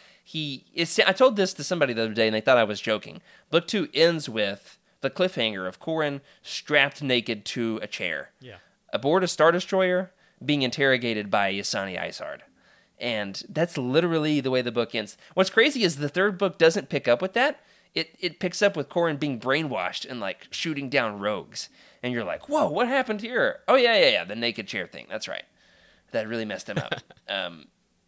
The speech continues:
Speaker 1: <laughs> but it's wonderful, and they're, they're incredibly, incredibly enjoyable. If you want to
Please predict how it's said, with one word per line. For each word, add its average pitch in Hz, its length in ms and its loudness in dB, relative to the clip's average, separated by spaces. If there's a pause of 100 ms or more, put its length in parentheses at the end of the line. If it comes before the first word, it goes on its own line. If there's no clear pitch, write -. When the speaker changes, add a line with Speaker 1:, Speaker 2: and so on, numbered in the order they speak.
(120)
Speaker 1:
<laughs> 539 580 -14
but - 160 2
it's 170 160 -8
wonderful, 120 600 -4
and 101 260 -10 (100)
they're, 120 240 -2
they're 143 160 -4
incredibly, 117 920 -4 (300)
incredibly 135 680 2
enjoyable. 120 720 -2
If 131 200 -6
you 147 360 -2
want 147 500 -4
to 339 140 -2